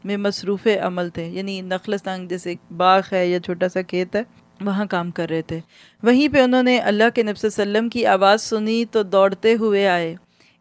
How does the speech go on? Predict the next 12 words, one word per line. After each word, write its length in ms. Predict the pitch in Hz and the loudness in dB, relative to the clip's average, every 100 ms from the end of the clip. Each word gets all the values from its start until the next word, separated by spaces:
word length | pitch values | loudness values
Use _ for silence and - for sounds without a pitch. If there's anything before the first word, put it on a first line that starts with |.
| _ | _
सबसे 340 | - 277 - 269 | -4 -4 0 4
पहले 400 | 220 208 220 220 | 8 8 8 4
रसूलुल्लाह 680 | 214 208 226 208 208 196 196 | 4 0 0 2 2 4 2
सल्लल्लाहु 760 | 196 208 202 202 190 190 208 220 | 2 -4 -2 -2 2 4 4 0
अलैहि 300 | 202 196 196 | -2 -2 -4
वसल्लम 680 | 185 - 185 180 175 175 180 _ - _ | -6 -4 -4 -2 -6 -6 -14 _ -20 _
और 120 | 208 | 4
आपके 520 | 214 220 240 - 226 226 | 6 6 4 0 2 2
साथियों 600 | - 196 - 220 226 226 | 2 0 0 -4 -4 -2
को 220 | 214 208 | 0 0
खुशामदेद 760 | 208 196 - 190 190 180 185 - | 0 -4 -2 -4 -2 -4 -4 -6
कहा 320 | 180 180 | -8 -6